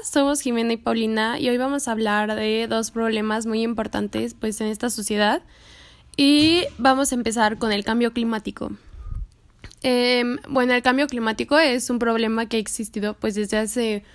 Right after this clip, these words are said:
pues, mucho tiempo, ¿no? ¿Y qué ha hecho la sociedad? Pues nada, sinceramente nada. Y creo que eso está mal, porque es un problema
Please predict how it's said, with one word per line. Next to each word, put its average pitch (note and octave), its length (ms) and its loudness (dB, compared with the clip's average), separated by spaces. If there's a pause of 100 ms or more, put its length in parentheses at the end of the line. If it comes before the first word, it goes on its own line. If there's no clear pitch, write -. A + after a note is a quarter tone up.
(260)
pues, A#3+ 140 2
mucho C4 300 4
tiempo, A#3+ 320 0
¿no? C4 300 0 (500)
¿Y C4 640 4 (640)
qué C#4+ 80 8
ha C#4+ 100 10
hecho C#4+ 180 4
la B3+ 140 4
sociedad? A3+ 600 4
Pues A3 180 2
nada, G#3 380 2 (120)
sinceramente B3+ 760 4
nada. G3+ 340 0 (680)
Y C4+ 480 4 (240)
creo D4+ 260 6
que C#4+ 200 4
eso A#3+ 120 0
está A#3 220 2
mal, A3+ 400 2 (100)
porque A#3 300 2
es A#3 160 0
un C#4 80 0
problema G#3+ 720 0